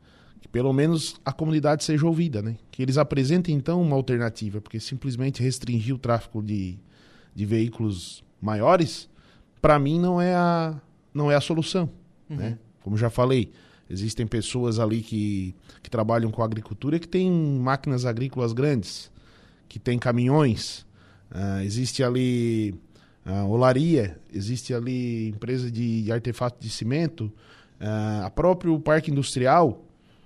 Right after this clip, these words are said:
Speaker 1: a saída sul do parque industrial, muitos caminhões usam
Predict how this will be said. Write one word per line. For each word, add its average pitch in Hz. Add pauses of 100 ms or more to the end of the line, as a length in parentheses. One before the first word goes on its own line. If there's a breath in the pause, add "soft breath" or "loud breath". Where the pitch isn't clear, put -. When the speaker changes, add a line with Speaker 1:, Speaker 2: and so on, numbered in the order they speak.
(120)
Speaker 1:
a -
saída 147
sul 180
do 160
parque 139
industrial, 139
muitos 180
caminhões 151
usam 165